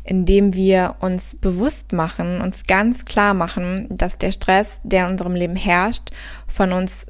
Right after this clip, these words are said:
selbst in gewisser Hinsicht erzeugt wird, beziehungsweise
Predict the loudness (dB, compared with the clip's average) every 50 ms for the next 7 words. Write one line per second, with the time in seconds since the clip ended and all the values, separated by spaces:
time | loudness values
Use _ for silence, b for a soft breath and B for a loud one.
0 | -14 -10 -6 -4 2 4 4 6 4 4 0 -6 -6 -8 -8 -8 -10 -14 -16 -10
1 | -2 -2 0 0 0 0 0 2 2 2 2 0 -2 -2 -4 -4 0 4 4 4
2 | 4 0 -4 -8 -8 -8 -6 -8 -10 -6 -2 -2 0 0 0 -4 -4 0 2 2
3 | 2 2 0 0 -2 -2